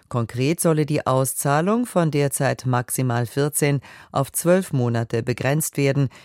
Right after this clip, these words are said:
berichtet das Magazin Politico unter Berufung auf einen entsprechenden Gesetzentwurf. Demnach soll die Mindestmonatszahl pro Elternteil von zwei auf drei erhöht werden.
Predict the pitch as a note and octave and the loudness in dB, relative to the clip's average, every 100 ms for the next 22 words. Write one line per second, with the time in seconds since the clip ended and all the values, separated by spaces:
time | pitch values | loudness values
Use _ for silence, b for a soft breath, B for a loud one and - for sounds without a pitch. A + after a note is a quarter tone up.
0 | B - A2+ C#3 - C#3 - - C3+ C#3+ | B -4 -2 -4 0 -2 -2 -4 -2 0
1 | C3+ C#3 - C#3+ C3 E3 F#3 F#3 E3+ E3 | 0 0 0 -2 0 0 0 0 0 2
2 | D#3 B B B D#3 F3 F3 F#3 D#3 C3+ | 2 B B B 0 2 2 2 2 2
3 | - C3 B2 B2 - - B2+ B2+ - D3+ | 2 2 2 -2 -2 -2 0 0 0 -2
4 | - - B2+ A#2 A#2 A2+ A#2+ C3+ C3+ E3 | -4 -4 -4 -4 -6 -4 -2 -2 0 0
5 | - B2+ - D2+ - - B B B B | 0 -2 -2 -8 -8 -20 B B B B
6 | A2+ A2+ C3 B2+ C3 B2+ C3 C3 F3+ G3+ | -4 -2 -2 0 0 0 2 2 4 2
7 | G3 D3+ C3+ C#3 C#3+ D3 - - C3+ F#3 | 2 2 4 4 2 0 -4 0 0 0
8 | - G#3 - C3+ B2 C3 B2+ B2 C3 E3 | 0 2 2 2 0 0 0 0 0 2
9 | C#3 B2+ - B2 C3+ - A#2+ - A#2+ C3 | 0 0 0 2 2 0 -4 -4 -2 0
10 | C3+ - A#2+ D3 - D3 C3 | 0 -2 0 -2 2 2 4